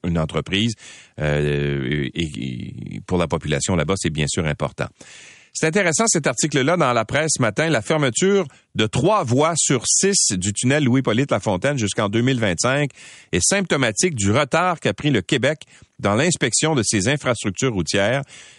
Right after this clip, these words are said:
C'est ce qu'estiment des experts qui ont été consultés par, euh, la presse. On a peut-être trop attendu, euh, pour l'entretien du tunnel, un peu comme on l'a fait pour le pont Mercier ou encore celui de l'île aux Tourtres. S'il y avait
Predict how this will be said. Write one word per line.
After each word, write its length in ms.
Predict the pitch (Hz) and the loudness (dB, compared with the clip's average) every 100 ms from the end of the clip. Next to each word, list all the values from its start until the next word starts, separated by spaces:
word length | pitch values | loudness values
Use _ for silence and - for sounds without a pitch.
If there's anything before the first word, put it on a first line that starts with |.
| - | -8
C'est 420 | - 180 165 120 | -2 2 2 2
ce 140 | 101 117 | 0 0
qu'estiment 440 | 123 107 - 151 | 0 -2 0 2
des 220 | 107 98 | 2 2
experts 400 | 117 - 131 139 | 0 0 0 0
qui 120 | - | 0
ont 60 | 104 | 0
été 220 | 92 - | 2 -2
consultés 600 | - 147 - 110 85 135 | 0 -2 0 -2 0 -2
par, 380 | 123 110 110 101 | 0 0 0 0
euh, 300 | 92 78 78 | 0 2 0
la 200 | 80 85 | 0 -2
presse. 360 | - 104 151 170 - - - - | 0 0 0 -2 -4 -14 -20 -10
On 160 | - 143 | -2 0
a 80 | 180 | 2
peut-être 600 | 170 147 220 226 - 185 - - _ - | 0 0 0 0 0 -2 -4 -20 _ -4
trop 240 | - 233 220 | 0 2 2
attendu, 640 | 180 156 135 113 110 160 175 _ _ _ _ _ _ _ - | 0 2 2 2 2 0 -2 _ _ _ _ _ _ _ -6
euh, 80 | 80 | 0
pour 200 | 135 127 | 2 4
l'entretien 500 | 185 180 151 - 190 | 2 2 0 2 2
du 140 | 135 | 2
tunnel, 540 | 110 113 117 135 156 160 _ _ _ 139 | 0 2 2 2 -2 -4 _ _ _ 0
un 160 | 160 | 0
peu 260 | 143 226 226 | 2 2 2
comme 220 | 175 160 | 0 2
on 80 | 135 | 2
l'a 140 | 131 | 2
fait 200 | 117 175 | 2 0
pour 180 | 151 107 | 2 2
le 80 | 104 | 2
pont 180 | 185 170 | 2 2
Mercier 460 | 117 - 131 151 | 2 2 2 2
ou 100 | 131 | 4
encore 320 | 110 104 147 139 | 2 2 0 2
celui 320 | 117 107 139 | 2 2 2
de 80 | 104 | 4
l'île 220 | 117 123 | 4 4
aux 140 | 92 | 2
Tourtres. 420 | - 147 - 85 76 | 2 0 0 -4 -4
S'il 400 | - 135 127 117 | 0 0 2 2
y 100 | 113 | 2
avait 340 | 113 117 - | 2 0 -2